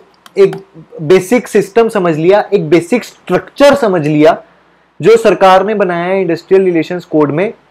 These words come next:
जो mechanism set किया है resolution के लिए। अब आगे का procedure समझेंगे next video में, ठीक है? चलिए, और एमसीक्यू courses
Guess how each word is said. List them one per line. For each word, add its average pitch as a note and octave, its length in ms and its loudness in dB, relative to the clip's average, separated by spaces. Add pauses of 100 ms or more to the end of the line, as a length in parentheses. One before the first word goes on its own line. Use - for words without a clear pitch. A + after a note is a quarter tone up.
(120)
जो D#3 120 0
mechanism E3+ 580 0
set E3+ 260 -6
किया E3 260 0
है - 160 -4 (120)
resolution D#3 640 2
के D3 100 0
लिए। G2 220 -4 (280)
अब F3+ 340 -2
आगे D#3 280 2
का A#3+ 100 4
procedure F#3+ 460 -2
समझेंगे F3 400 -6
next E3+ 320 -8
video G#2 280 -6
में, F#2 100 -14 (280)
ठीक F3+ 140 -2
है? - 200 -2 (120)
चलिए, G#2 320 -2 (260)
और E3+ 300 4
एमसीक्यू G3+ 400 -4
courses A3+ 480 -2